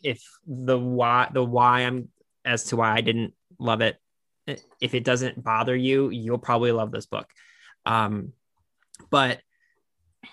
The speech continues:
it is, it tells the story of these two characters who, Jamie and Zoe, who they have superpowers and they wake up with no memory.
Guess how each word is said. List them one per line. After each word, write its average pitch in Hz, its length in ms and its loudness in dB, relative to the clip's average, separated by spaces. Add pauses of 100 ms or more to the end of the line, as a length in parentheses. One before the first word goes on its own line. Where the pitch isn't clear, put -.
(160)
it 156 240 4 (160)
is, 131 580 4
it 127 100 -8
tells 151 220 2
the 170 100 -2
story 135 380 0
of 117 200 -4
these 117 200 -8
two 135 580 -2
characters 110 1040 -4 (280)
who, 117 640 -2
Jamie 127 240 -2
and 123 100 -2
Zoe, 113 240 0
who 117 300 -6
they 120 140 -2
have 127 480 2
superpowers 107 920 -6
and 117 100 -10
they 120 80 -4
wake 123 220 -2
up 127 80 -4
with 120 120 -8
no 120 140 -4
memory. 117 640 -4